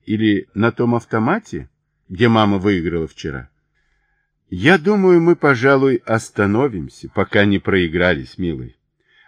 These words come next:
«А я думаю, вы должны играть, мам. Спорим, вы выиграете.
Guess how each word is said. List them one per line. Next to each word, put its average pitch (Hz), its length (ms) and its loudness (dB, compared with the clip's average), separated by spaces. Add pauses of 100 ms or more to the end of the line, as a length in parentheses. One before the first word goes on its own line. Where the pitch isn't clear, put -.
(120)
«А 131 120 2
я 165 240 4
думаю, 110 600 2 (460)
вы 113 240 2
должны 185 640 4
играть, 113 560 -2
мам. 98 320 0 (400)
Спорим, 208 760 0
вы 127 120 2
выиграете. 85 840 -2